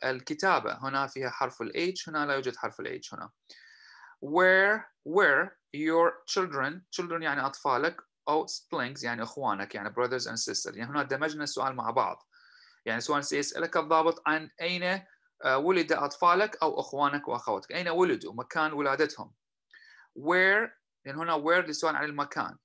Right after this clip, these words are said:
Where were your children siblings؟ يعني brothers and sisters born. Where were your children, siblings, or brothers and sisters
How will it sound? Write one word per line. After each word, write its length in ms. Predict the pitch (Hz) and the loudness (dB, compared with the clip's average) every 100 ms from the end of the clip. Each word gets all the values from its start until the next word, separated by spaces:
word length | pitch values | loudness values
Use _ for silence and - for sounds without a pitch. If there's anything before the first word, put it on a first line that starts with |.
| _ _ _ _ _ _ _ _ - | _ _ _ _ _ _ _ _ -6
Where 540 | 151 185 196 202 220 - _ 147 | 2 4 4 4 0 -4 _ -2
were 420 | 175 175 175 185 - | 4 6 6 2 -2
your 520 | 147 151 160 165 170 175 - | -4 0 2 2 2 -2 -8
children 520 | - 185 170 170 170 - | -4 -4 -2 -6 -6 -10
siblings؟ 800 | - - 175 143 107 98 - - _ _ - | -16 -8 -6 -4 -6 -12 -12 -14 _ _ -12
يعني 380 | 110 123 - 131 | -10 -10 -12 -2
brothers 400 | 139 139 143 139 | 0 0 -2 -4
and 180 | 139 | -8
sisters 480 | - 139 - 131 113 | -8 -8 -8 -8 -8
born. 640 | - 131 127 110 98 98 - _ _ _ _ _ | -8 -4 -2 -2 -4 -8 -16 _ _ _ _ _
Where 340 | 107 135 208 262 | -4 0 2 2
were 220 | 220 190 | 2 2
your 240 | 165 156 147 - _ _ | 0 -2 -4 -8 _ _
children, 580 | - 202 202 147 110 - _ | -8 -4 -4 -6 -8 -12 _
siblings, 540 | - - 151 127 101 - - | -18 -12 -8 -8 -8 -12 -6
or 360 | 117 123 123 - | -2 -2 -4 -6
brothers 400 | 123 120 120 117 | -6 -4 -6 -8
and 120 | 107 | -8
sisters 680 | - 107 - - 104 98 | -8 -8 -8 -8 -8 -10